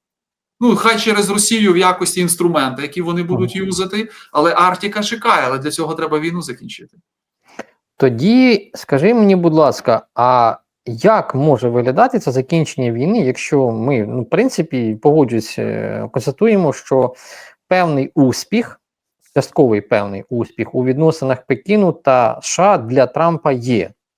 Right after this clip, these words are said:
Speaker 2: Сі пішов на контакт. Це перший раз з моменту другої інаугурації Трампа. До цього офіційних повідомлень не було.
Speaker 1: Не було, так.
Speaker 2: І що це означає для нас?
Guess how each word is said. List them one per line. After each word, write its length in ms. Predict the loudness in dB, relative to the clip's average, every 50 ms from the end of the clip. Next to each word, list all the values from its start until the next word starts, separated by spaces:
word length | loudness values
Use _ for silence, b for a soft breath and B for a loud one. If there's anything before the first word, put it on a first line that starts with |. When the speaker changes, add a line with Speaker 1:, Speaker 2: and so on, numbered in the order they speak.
| _ _ _ _ _ _ _
Speaker 2:
Сі 200 | -4 -2 -2 0
пішов 360 | 0 -2 -4 0 0 0 2
на 120 | 2 0 0
контакт. 500 | 0 -4 -6 0 0 0 0 0 -6 _ _ _ _ _ _ _ _
Це 80 | -2 -2
перший 400 | 2 2 0 0 2 0 0 2
раз 300 | 4 4 2 2 -2 _ _
з 100 | -10 -6
моменту 460 | -4 -4 -2 -2 -2 -2 -2 -4 -4
другої 340 | -4 -2 0 0 2 0 0
інаугурації 520 | 0 -2 -4 0 2 0 0 0 -4 -8
Трампа. 380 | -6 -6 -6 -6 -8 -10 -16 -20 -20 _ _ _ _ _
До 100 | -2 -2
цього 260 | 0 4 4 4 4 4
офіційних 480 | 2 -2 -6 -8 -6 -4 -4 -4 -4
повідомлень 560 | _ -4 -4 0 0 0 0 0 -2 -2 -2
не 100 | -2 -4
було. 180 | -4 -2 -2 0
Speaker 1:
Не 100 | 0 0
було, 380 | 0 2 0 0 0 -2 -4 -4
так. 320 | -4 -4 -4 -4 -8 -16 _ _ _ _ _ _ _ _ _ _ _ _
Speaker 2:
І 260 | 2 4 4 2 0
що 280 | -8 -8 0 2 2 2
це 220 | 4 2 0 2 2
означає 580 | 0 2 2 0 -2 2 2 4 4 4 4
для 240 | 2 0 0 0 0
нас? 420 | 2 0 0 -2 -2 -8 -18 -20